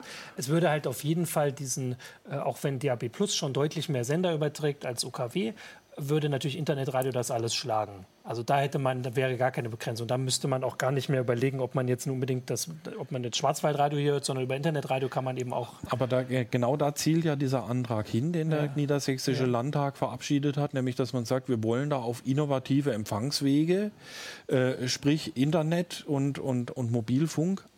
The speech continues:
Speaker 2: aus, äh, ähm, das wird, darauf wird's letztendlich rauslaufen.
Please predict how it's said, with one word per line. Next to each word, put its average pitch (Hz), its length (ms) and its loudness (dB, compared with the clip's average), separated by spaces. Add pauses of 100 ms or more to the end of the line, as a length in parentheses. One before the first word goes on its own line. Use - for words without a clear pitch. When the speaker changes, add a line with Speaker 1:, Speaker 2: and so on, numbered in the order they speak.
(140)
Speaker 2:
aus, 135 380 0 (260)
äh, 127 560 0
ähm, 113 880 -4 (320)
das 147 200 2
wird, 165 220 4
darauf 156 460 2
wird's 143 200 0
letztendlich 131 640 0
rauslaufen. 139 640 0